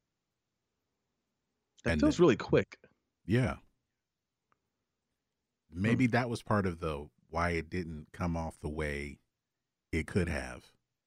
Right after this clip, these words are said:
Speaker 2: They ru-, they, they rushed this. I don't know.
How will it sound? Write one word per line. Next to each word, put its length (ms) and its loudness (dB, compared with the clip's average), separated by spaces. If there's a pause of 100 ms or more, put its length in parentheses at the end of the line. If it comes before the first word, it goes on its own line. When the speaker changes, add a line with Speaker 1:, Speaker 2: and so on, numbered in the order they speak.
(680)
Speaker 2:
They 120 0
ru-, 220 -4
they, 340 -6
they 180 -4
rushed 400 -4
this. 420 -14 (200)
I 100 -4
don't 140 -4
know. 220 -12